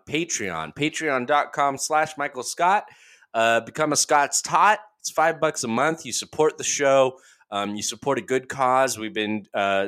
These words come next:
donating some of our funds to the Thurgood Marshall College Fund in an effort to, uh, bring Michael Scott's dream to life.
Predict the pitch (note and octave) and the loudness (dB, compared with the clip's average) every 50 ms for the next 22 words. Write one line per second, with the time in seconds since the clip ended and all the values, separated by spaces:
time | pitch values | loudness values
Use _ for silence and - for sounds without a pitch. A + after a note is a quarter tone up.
0 | G2 G2+ - A#2+ A#2 A#2+ A#2+ A#2 A2+ A2+ A2 - C3 A#2+ A#2 A#2 A2+ A2+ A2 - | -4 -2 -2 0 0 0 -2 -4 -4 -6 -4 -4 -4 -2 -2 0 0 0 -2 -2
1 | - A#2+ B2 A2+ A2 A2 - - - - A#2 G#2+ F#2+ F2+ - G#2+ G2+ G2 F2 F#2+ | -2 -2 0 0 0 0 -2 -2 -4 -4 -4 -6 -8 -6 -4 -4 -4 -2 -2 -4
2 | F2+ E2+ F#2+ G2 G#2+ G#2+ - - A#2 - - - G#2+ G#2+ A2 A#2+ A#2+ A2+ - - | -4 -2 0 0 0 0 0 -2 -6 -2 0 2 4 4 4 4 2 0 -2 -4
3 | - B2+ A#2+ A#2+ A2+ A2 - _ - - _ _ E3 F3 F#3+ F#3 F3+ F3 E3+ E3+ | -2 0 0 0 0 -2 -6 _ -20 -20 _ _ -2 0 2 2 2 2 0 0
4 | - D#3+ D#3+ D#3 - _ - - - C3+ B2+ B2 B2+ B2+ - - A2+ G#2 G#2 G#2 | 0 -2 -2 -2 -4 _ -6 -4 -2 0 0 0 0 0 0 0 2 2 4 2
5 | G#2 G2+ - - B2+ C3+ C#3+ C#3+ C#3+ C#3+ C3 B2+ C3 B2 - B2 A#2 - - - | 2 0 -4 -4 0 0 2 2 2 2 2 2 0 0 -2 -4 -4 -2 -2 -2
6 | C3 A#2+ A#2 A#2 - - - - - G#2+ A2+ A2+ A2+ A2 A2 - - A2 G2+ G#2 | 0 0 0 0 -2 -6 -10 -12 -10 -6 -4 -2 -2 -2 -4 -6 -8 -4 0 0
7 | G2+ G2+ G2+ G2 F#2+ - - | 2 2 2 0 -2 -4 -10